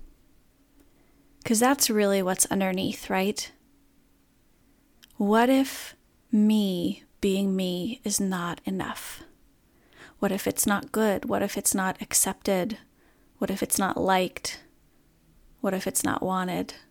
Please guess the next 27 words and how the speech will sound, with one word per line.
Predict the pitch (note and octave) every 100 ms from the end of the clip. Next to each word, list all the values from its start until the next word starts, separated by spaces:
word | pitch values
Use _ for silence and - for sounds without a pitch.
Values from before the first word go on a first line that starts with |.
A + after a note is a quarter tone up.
| _ _ _ _ _ _ _ _ _ _ _ _ _ _ _ _
So | - A3
there's | G3+ - G#3 A3 A3 G#3+ G#3+ - - - _
the | -
crux | - - A3+ - - -
of | - G3
the | G3
vulnerability. | F3+ F3+ F3+ F3 F3+ F3 F3+ F#3 - G#3+ - _ _ _ _ _ _ _ _ _ _ -
There's | A3+ A#3+ B3+ C4
the | A3
reason | G3+ G3 G3 G3
the | F#3+ G3
inner | F#3+ F#3+
critic | G3 - F#3+ F3+ F3+ -
got | - E3+ -
loud. | - G#2+ A2 A#2+ - - - _ _ _ _ _ _ _ _
Because | - G#3+ G#3+ G3+
if | G3
the | G3+
inner | A3 A#3
critic | - C#4+ D#4 D#4
got | G3 F3+
loud, | F#3+ F3+ F3 F3+ -
I | - G3+
didn't | G#3 G#3 G#3
have | G#3 F#3+ -
to | -
feel | - - - B3 B3+ G#3 F3+ A3 -